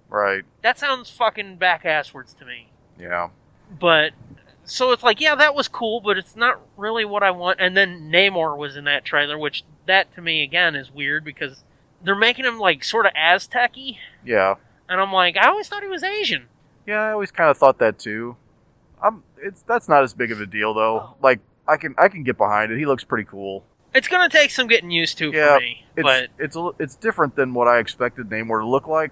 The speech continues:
Speaker 1: but
Speaker 2: Yeah.
Speaker 1: it, it looks cool enough that it'll grow on me, I think.
Speaker 2: I mean, I, I think it'll take
Speaker 1: Some
Speaker 2: some time.
Speaker 1: pigs! There's pigs in there!
Speaker 2: Holy fu-, oh, them little baby pigs.
Speaker 1: Yeah, they are.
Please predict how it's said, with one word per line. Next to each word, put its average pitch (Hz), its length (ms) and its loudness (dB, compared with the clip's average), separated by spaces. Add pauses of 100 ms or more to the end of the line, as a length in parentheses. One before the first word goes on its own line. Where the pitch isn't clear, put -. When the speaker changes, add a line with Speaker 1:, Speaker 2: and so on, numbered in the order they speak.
Speaker 1:
but 117 160 4
Speaker 2:
Yeah. 135 220 -4 (340)
Speaker 1:
it, 151 280 -2
it 156 60 0
looks 170 220 0
cool 170 320 0
enough 135 300 4
that 120 120 -2
it'll 113 200 -2
grow 104 260 2
on 98 140 0
me, 95 120 -8
I 98 80 -4
think. 104 320 -12 (320)
Speaker 2:
I 330 180 0
mean, 339 200 -8
I, 285 360 -6
I 262 40 -2
think 262 200 -12
it'll 220 140 -2
take 185 240 -4
Speaker 1:
Some 165 160 -18
Speaker 2:
some - 40 -20
time. 170 220 -4
Speaker 1:
pigs! 240 420 6 (100)
There's 190 160 -6
pigs 277 380 2
in 208 100 2
there! 143 360 6 (360)
Speaker 2:
Holy 247 420 2
fu-, 240 260 -2
oh, 180 220 0
them 233 220 0
little 196 160 2
baby 214 360 4
pigs. 185 400 -2
Speaker 1:
Yeah, 143 120 8
they 131 140 8
are. 117 380 4